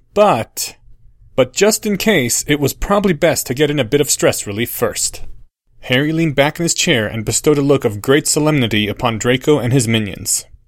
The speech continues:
"You ask, what is our aim?" Harry declaimed. "I can answer in one word. It is victory.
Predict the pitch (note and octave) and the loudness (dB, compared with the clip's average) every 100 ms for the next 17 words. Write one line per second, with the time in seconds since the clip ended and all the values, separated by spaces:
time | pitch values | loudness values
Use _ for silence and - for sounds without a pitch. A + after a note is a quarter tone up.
0 | _ _ _ _ _ _ _ _ D#3+ G3 | _ _ _ _ _ _ _ _ -4 -2
1 | - A#3+ B2+ - - D3+ A3+ B3+ A3+ G#3+ | 2 0 0 -6 -8 2 4 4 2 2
2 | F#3+ F#3+ C3+ F#2 D2+ - - - G2+ G2 | 2 2 2 -4 -14 -20 -12 -6 -6 -6
3 | - - G#2 F#2+ G2+ - - _ _ _ | -6 -6 -6 -6 -12 -16 -20 _ _ _
4 | _ - G3+ - G#3 G3 F#3 D3+ D3+ C#3+ | _ 0 0 0 0 0 0 0 2 2
5 | C#3+ F#3 F3 D3 G#2+ - - _ _ - | 4 2 4 4 2 -2 -16 _ _ -2
6 | D3+ G#2 G#2 D#3 - - G2 E2+ | 0 0 0 0 0 -4 -10 -14